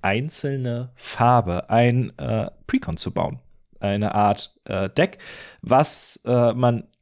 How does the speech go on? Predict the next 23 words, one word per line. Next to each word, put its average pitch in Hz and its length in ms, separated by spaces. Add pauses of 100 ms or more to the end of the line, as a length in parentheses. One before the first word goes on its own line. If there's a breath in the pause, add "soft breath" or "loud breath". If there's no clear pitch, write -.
einfach 151 300
jemanden, 135 380
der 131 120
zum 113 200
allerersten 135 640
Mal 117 260
vielleicht 107 340
Magic, 127 540
aber - 240
auch - 120
vor - 140
allen 120 80
Dingen 113 100
Commander 135 420
spielt, 123 440
in 120 120
die 113 100
Hand 170 180
geben 147 160
kann 143 160
und 123 80
sagen 123 160
kann 120 260